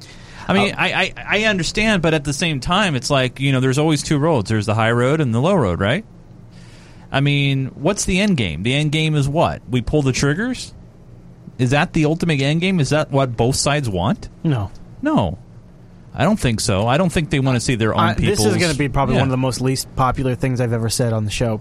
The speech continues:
Speaker 2: but, um, and maybe I'm wrong, and I will totally accept that I could be wrong on this, but from what I have read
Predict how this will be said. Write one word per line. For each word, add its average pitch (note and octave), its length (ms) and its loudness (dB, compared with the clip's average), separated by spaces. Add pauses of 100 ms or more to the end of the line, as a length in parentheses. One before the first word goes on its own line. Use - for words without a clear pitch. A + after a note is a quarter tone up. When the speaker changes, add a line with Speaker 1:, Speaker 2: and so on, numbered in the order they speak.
Speaker 2:
but, A#2+ 220 0
um, A2+ 480 -2
and D#3 160 0
maybe D#3+ 200 2
I'm C#3 160 2
wrong, A2+ 340 -2
and C3 100 0
I B2 100 2
will C3 120 0
totally B2+ 540 0
accept A#2+ 400 -2
that A#2+ 100 0
I A#2 40 -2
could C3 120 -2
be B2+ 80 0
wrong A#2 260 0
on A2 100 -2
this, G#2+ 180 -4
but A#2+ 180 -2 (520)
from D3+ 200 0
what E3 140 2
I F#3 140 2
have G3 180 0
read C3 500 0